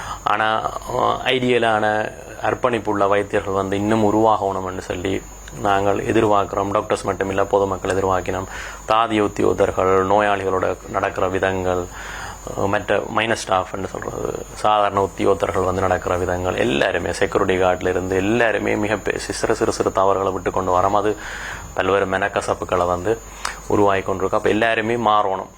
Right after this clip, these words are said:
என்றதுதான் எங்களுடைய, எல்லாருடைய அவாவும். மற்றது வந்து ஊடகங்கள் வந்து நாங்கள் எதிர்பார்க்கிறோம் கொஞ்சம் பொறுப்பு தன்மையோட இந்த சமூகத்துக்கு நன்மை பயக்கிற மாதிரி வந்து மாறணும்னு சொல்லி எதிர்பார்க்கிறோம். மெயினா வந்து இந்த,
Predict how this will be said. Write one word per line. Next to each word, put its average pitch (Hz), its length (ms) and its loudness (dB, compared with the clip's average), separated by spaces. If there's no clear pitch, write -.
என்றதுதான் 92 460 -2
எங்களுடைய, 92 540 0
எல்லாருடைய 92 500 2
அவாவும். 90 440 2
மற்றது 113 280 2
வந்து 117 380 4
ஊடகங்கள் 117 500 4
வந்து 104 460 2
நாங்கள் 98 280 2
எதிர்பார்க்கிறோம் 98 520 2
கொஞ்சம் 104 300 0
பொறுப்பு 104 260 2
தன்மையோட 90 840 0
இந்த 101 140 0
சமூகத்துக்கு 101 580 2
நன்மை 101 360 0
பயக்கிற 92 440 -2
மாதிரி 87 320 0
வந்து 87 360 0
மாறணும்னு 92 520 2
சொல்லி 90 320 -2
எதிர்பார்க்கிறோம். 90 640 2
மெயினா 98 420 2
வந்து 95 240 0
இந்த, 92 300 2